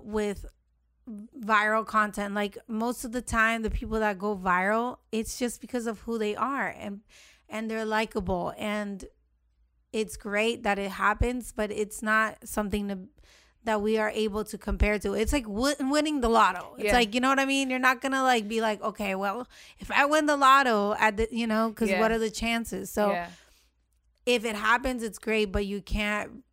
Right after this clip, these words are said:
Speaker 1: you can't really grasp your life into, like, wow, there's a eighteen-year-old that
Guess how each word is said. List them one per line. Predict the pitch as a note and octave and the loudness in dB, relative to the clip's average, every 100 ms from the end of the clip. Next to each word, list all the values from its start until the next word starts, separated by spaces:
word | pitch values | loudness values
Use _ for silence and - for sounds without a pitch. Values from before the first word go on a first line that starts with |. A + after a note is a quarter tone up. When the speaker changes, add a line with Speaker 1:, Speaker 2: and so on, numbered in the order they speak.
| _ | _
Speaker 1:
you | A#3+ G#3+ | -10 -6
can't | - A#3+ A#3 | -4 -2 0
really | A3 | -2
grasp | F3+ - G3 F#3+ F#3 - | -2 0 2 2 0 -8
your | - G3 G3 G3 | -8 -4 -2 0
life | F#3+ G3 | -2 -2
into, | G3+ F#3 | -6 -6
like, | F#3+ F#3 - | -6 -6 -6
wow, | G3 F#3+ F#3 | 2 4 4
there's | F#3+ G3 F#3+ | 0 -4 -4
a | F#3+ - | -6 -4
eighteen-year-old | G#3+ G3+ G#3+ G3+ F#3+ F#3+ | -8 -6 -6 0 0 0
that | F#3+ F#3 F#3 | -2 -4 -4